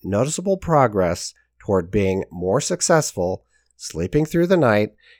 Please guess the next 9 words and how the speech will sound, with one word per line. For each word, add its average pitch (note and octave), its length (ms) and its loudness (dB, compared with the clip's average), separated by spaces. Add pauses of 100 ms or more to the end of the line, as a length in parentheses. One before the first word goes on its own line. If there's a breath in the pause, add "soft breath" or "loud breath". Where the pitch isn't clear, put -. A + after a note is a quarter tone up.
and F#2 140 -2
engaging A2+ 680 0
your B2 260 2
employees, B2 720 2 (380)
I'll G#3 140 4
refund C3+ 460 2
you C#3 120 -2
my A#2 180 0
fee." - 380 -12